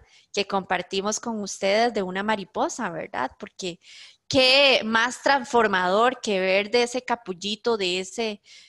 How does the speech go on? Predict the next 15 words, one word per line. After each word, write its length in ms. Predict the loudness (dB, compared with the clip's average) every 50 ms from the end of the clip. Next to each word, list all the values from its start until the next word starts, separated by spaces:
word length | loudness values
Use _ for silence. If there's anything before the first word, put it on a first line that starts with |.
| _ _
de 120 | 0 0
esa 220 | 0 2 2 0 2
larva, 480 | 2 2 0 0 0 0 2 2 2
de 100 | 2 2
ese 200 | 0 -2 -4 -6
gusanito, 760 | -6 -6 -8 -6 -6 -6 -6 -6 -8 -8 -10 _ -14 -14 -14 _ _ _ _ _ _ _ _ _ _
eh, 140 | -12 -12 -12
feo, 580 | -4 0 2 4 6 6 4 4 2 0 -6 -14 _ _ _ _
tal 220 | -4 -4 -4 -4 -4
vez, 500 | -2 -2 -2 -2 -4 -6 -10 -14 -16 _ _ _ _ _ _ _ _ _
eh, 420 | -2 0 2 2 2 2 0 -2
sale 360 | -2 -2 0 0 2 2 0
una 200 | 0 2 2 2
bellísima 680 | 2 0 -2 -2 -4 -6 -6 -6 -6 -8 -8 -6 -6 -6
mariposa 920 | -6 -6 -8 -10 -12 -14 _ -8 -8 -6 -6 -8 -8 -10 -12 -14 -14